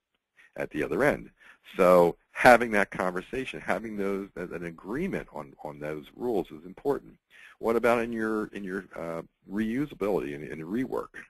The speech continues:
Okay, we did a, uh, another project with Rayco with a sausage manufacturer where they basically, you know, did the whole mixing and put all the in-, ingredients together and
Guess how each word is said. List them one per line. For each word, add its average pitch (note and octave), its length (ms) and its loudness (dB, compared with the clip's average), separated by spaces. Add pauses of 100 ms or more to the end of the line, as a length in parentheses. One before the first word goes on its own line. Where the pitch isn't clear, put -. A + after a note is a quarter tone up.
Okay, D#2+ 360 -6 (380)
we D#2 140 -6
did E2+ 120 4
a, D#2 200 4 (100)
uh, D2+ 160 -8 (340)
another F#2 220 2
project F#2 380 4
with C2 80 -8
Rayco F#2+ 360 0
with F#2 180 -2
a F2 120 -6
sausage - 420 0
manufacturer C2 720 -10
where D#2 480 0 (220)
they E2 160 0
basically, F2 720 -4 (260)
you - 80 -18
know, C#2 220 -10
did E2+ 140 0
the E2+ 80 2
whole F#2 200 4
mixing G2 720 0
and C#2 220 -2 (460)
put G2 100 2
all F#2 100 10
the F#2 160 6
in-, E2+ 180 -4
ingredients F2 600 0
together G2+ 480 8
and C#2 180 -2